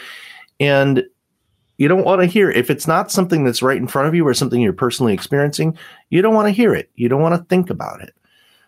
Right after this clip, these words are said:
So, like, when we're picking juries in jury trials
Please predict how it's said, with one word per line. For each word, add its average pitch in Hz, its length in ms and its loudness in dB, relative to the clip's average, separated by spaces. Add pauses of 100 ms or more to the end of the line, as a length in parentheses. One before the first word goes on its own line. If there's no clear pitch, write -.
(220)
So, - 140 -4
like, 180 120 2
when 190 120 4
we're 185 100 4
picking 185 400 0
juries 110 580 0
in 98 160 -2
jury 123 240 0
trials - 520 -8